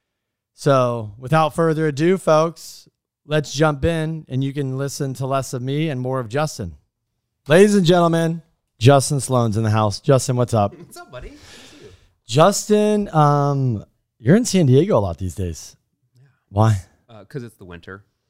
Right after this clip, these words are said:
Speaker 2: And why would you wanna be anywhere other than San Diego in the middle of winter? It's beautiful here. There's oceans and,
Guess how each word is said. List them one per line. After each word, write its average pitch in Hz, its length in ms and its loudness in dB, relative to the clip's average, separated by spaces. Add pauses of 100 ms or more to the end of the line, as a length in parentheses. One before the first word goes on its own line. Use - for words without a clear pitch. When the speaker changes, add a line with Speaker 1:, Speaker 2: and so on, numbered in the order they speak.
(340)
Speaker 2:
And 90 360 -16
why 90 140 -18
would 98 160 -20
you 98 80 -20
wanna 92 160 -20
be 92 160 -20
anywhere 90 300 -20
other 90 140 -20
than 90 120 -20
San 90 220 -18
Diego 87 300 -16
in 85 60 -20
the 82 60 -20
middle 85 180 -20
of 85 60 -20
winter? 95 340 -20 (420)
It's 120 140 -20
beautiful 143 300 -10
here. 85 300 -20 (400)
There's 104 160 -18
oceans 113 440 -20
and, 90 280 -20